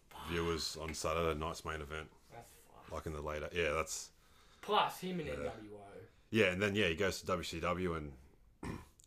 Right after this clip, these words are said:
Speaker 1: and look, N-, N W O, well, like, N W O and Austin three sixteen are, like, two shirts that you still see around today.
Speaker 2: Yeah,
Speaker 1: As
Speaker 2: it's
Speaker 1: well.
Speaker 2: hard. Yeah, I
Speaker 1: Yeah.
Speaker 2: think N W O is a little bit bigger.
Speaker 1: Yeah.
Speaker 2: A little bit bigger.
Speaker 1: I got 'em both too.
Speaker 2: Yeah. <laughs> Nothing wrong
Speaker 1: No,
Speaker 2: with
Speaker 1: we,
Speaker 2: that.
Speaker 1: we covered that last
Speaker 2: Nothing
Speaker 1: week.
Speaker 2: wrong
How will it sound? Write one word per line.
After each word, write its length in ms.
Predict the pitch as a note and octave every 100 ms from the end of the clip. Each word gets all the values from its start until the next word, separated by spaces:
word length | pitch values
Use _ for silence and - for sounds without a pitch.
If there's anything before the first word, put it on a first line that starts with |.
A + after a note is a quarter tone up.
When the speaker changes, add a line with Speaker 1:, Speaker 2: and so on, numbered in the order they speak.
| -
Speaker 1:
and 120 | G2 G2
look, 160 | F2+
N-, 180 | F#2 F#2+ -
N 140 | G2 G2
W 320 | G2 F2+ F2+
O, 180 | F2+ F2 - G#2+
well, 280 | A#2+ A2+ A2 -
like, 200 | G#2 - -
N 120 | A#2 A#2
W 280 | A2 G2+
O 80 | G2
and 100 | F2+
Austin 260 | E2+ E2 F2+
three 180 | - F2
sixteen 400 | - D#2 - E2
are, 60 | D#2+
like, 180 | D#2 -
two 140 | D#2+
shirts 300 | D2 D#2+ D2+
that 100 | C#2+
you 60 | -
still 200 | - E2
see 140 | D#2+
around 260 | D2 D2+ C#2+
today. 220 | D2 C#2+ - - - - - - - - - - - -
Speaker 2:
Yeah, 100 | B2+
Speaker 1:
As 140 | C#3 C#3+
Speaker 2:
it's 60 |
Speaker 1:
well. 100 | D3+
Speaker 2:
hard. 340 | D3 C#3+ C3+ C#3+
Yeah, 40 |
I 400 | C#3+ C#3+ C#3+ C3+
Speaker 1:
Yeah. 60 | D3
Speaker 2:
think 180 | D3 C#3
N 80 | C3+
W 220 | B2 A#2+
O 40 |
is 120 | A#2
a 40 | B2
little 160 | B2+
bit 160 | A#2 G#2+
bigger. 200 | G#2 G#2+ - - - D2+
Speaker 1:
Yeah. 200 | D2+ C#2+ - C#3+
Speaker 2:
A 20 |
little 240 | D#3 D#3
bit 180 | C3+ A#2+
bigger. 180 | B2 A2 - - F2+
Speaker 1:
I 60 |
got 100 | E2+ D#2
'em 60 |
both 240 | D#2+ D#2+ -
too. 160 | E2 - - -
Speaker 2:
Yeah. 60 |
<laughs> 760 | - - - - - - - - -
Nothing 260 | B2+ - A#2+
wrong 80 | A2+
Speaker 1:
No, 120 | G#2
Speaker 2:
with 140 | C3+
Speaker 1:
we, 60 | E3+
Speaker 2:
that. 40 |
Speaker 1:
we 60 | E3
covered 260 | F3+ A#2+ G2
that 140 | E2+
last 180 | E2 -
Speaker 2:
Nothing 260 | - D2
Speaker 1:
week. 60 |
Speaker 2:
wrong 80 | C3+